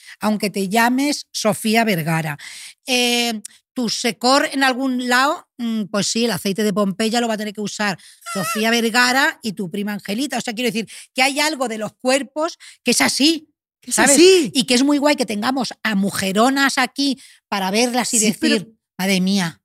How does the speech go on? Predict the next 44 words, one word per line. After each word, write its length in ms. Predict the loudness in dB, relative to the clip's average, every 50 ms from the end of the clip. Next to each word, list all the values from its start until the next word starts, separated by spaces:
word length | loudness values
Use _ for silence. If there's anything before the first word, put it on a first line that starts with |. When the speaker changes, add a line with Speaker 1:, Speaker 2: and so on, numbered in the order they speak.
| -8
Speaker 1:
ahí, 320 | -6 -2 -2 -2 -2 -4 -4
ahí 220 | -4 -2 -2 0 2
han 140 | 0 0 2
repartido 580 | 0 0 0 0 0 -2 0 -2 0 0 2
mucho 480 | 2 0 -2 -2 -4 -6 -4 -4 -4 -4
cuando 240 | -4 -4 -4 -2 -2
repartieron 480 | -4 -2 -4 -4 -4 -4 -4 -4 -2
las 140 | -2 -2 0
cartas". 260 | 0 0 0 0 -4 -8 -8 -18 -18 -16 _ -2
Pero 180 | 0 0 2
también 400 | 2 0 -2 -2 0 0 0 0
que 120 | 0 0 0
tú 120 | 0 0
veas 220 | 0 0 0 2
arte 260 | 2 0 0 2 0 -2
puro 440 | -2 0 0 2 2 2 2 2 -2 -8 -16 -16 -12 -4
a 120 | -2 0
una 200 | 0 2 2 0
señora 720 | 0 0 -2 0 2 2 4 4 4 2 2 2 0 0 -4 -10 -20 -20 -20 _ _ _ _ _ _
que 100 | -2 -2
tú 160 | 0 0 0
la 100 | 0 0
veas 200 | 0 0 -2 -2
en 80 | -2 -2
una 80 | -2 -2
película 340 | -2 -2 -2 -4 -4 -4
y 40 | -4
digas, 200 | -4 -6 -10 -12 -12 -16 -20 -14 -4
"Con 160 | 0 2 2
esa 160 | 2 2 2
me 80 | 2 2
identifico 560 | 2 2 0 -2 -2 -4 -6 -6 -8 -4 -2 -2
yo 220 | 0 0 0 -2
porque, 260 | -2 -4 -4 -4 -6
fíjate, 440 | -4 -6 -6 -6 -6 -4 -2 -2 0
la 140 | 0 0 0
veo 180 | 0 -2 0
que 100 | 0 0
tiene 160 | 0 2 0 0
aquí 160 | 0 0 0
una 140 | 0 0 0
chistorrilla", 680 | 0 -2 -2 -2 -2 -2 -2 -2 0 -2 -2 -2 -2
o 40 | -4
sea. 140 | -4 -6